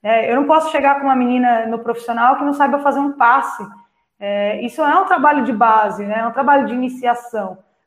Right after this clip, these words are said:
pra que quando a gente chegue no profissional já esteja preparada, já esteja com uma bagagem boa, é, pra aprofundar um pouco mais a tática, que é o que mais usado, que é mais usado agora no, no futebol,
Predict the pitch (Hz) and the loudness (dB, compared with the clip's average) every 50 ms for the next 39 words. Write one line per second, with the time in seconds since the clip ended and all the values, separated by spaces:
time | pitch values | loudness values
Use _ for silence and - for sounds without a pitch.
0 | _ _ - 208 202 - 233 220 - 233 240 247 254 247 262 262 - - 277 262 | _ _ -10 -10 -8 -8 -10 -8 -6 -4 -2 -2 -2 -2 -4 -4 -4 -2 -2 0
1 | 247 254 254 247 - 247 240 - - 247 233 220 220 233 262 302 311 294 254 247 | 0 0 -2 -2 -2 -4 -4 -2 -2 -2 0 2 4 4 6 6 4 4 4 2
2 | 240 233 240 - 240 233 233 233 - 233 - 226 214 208 214 226 240 254 254 247 | 2 0 0 -2 -2 -2 -2 -4 -6 -4 -2 0 2 4 4 4 4 4 4 4
3 | 247 233 214 226 226 233 226 226 240 240 240 240 233 233 220 208 220 220 220 220 | 2 0 -2 -4 -6 -6 -6 -6 -6 -8 -6 -2 -2 0 2 2 0 2 2 0
4 | 226 214 196 190 190 208 226 240 254 254 247 247 240 240 240 - - - _ _ | 0 0 -2 -4 0 2 4 6 6 6 6 6 4 2 2 -2 -8 -18 _ _
5 | _ _ - 202 202 214 220 214 220 233 214 233 240 247 - - 247 233 240 247 | _ _ -6 -4 -2 -2 -2 -2 -2 -4 -4 -4 -6 -8 -8 -6 -2 2 2 2
6 | 247 - 247 262 254 254 254 254 247 240 240 247 240 247 - 220 214 226 233 - | 2 2 0 -2 -2 0 0 0 2 2 0 -2 -6 -4 -2 0 0 0 -2 -4
7 | - - 240 - - 240 240 - 240 233 226 240 226 226 254 254 226 247 233 233 | -10 -14 -12 -8 -6 -8 -6 -6 -6 -4 -4 -4 -4 -6 -8 -4 0 2 2 2
8 | 226 202 214 202 190 - - 214 214 220 233 233 240 240 220 220 220 226 226 240 | 2 0 -4 -6 -6 -8 -8 -8 -4 -4 -4 -4 -4 -4 0 2 2 2 2 2
9 | 240 220 214 214 220 226 226 220 214 208 196 196 196 202 208 208 208 202 _ _ | 0 2 4 4 4 4 2 0 -2 -4 -6 -8 -10 -14 -16 -16 -16 -18 _ _
10 | - 202 208 220 214 208 202 190 185 - - - | -8 0 2 4 6 6 4 2 0 -4 -8 -16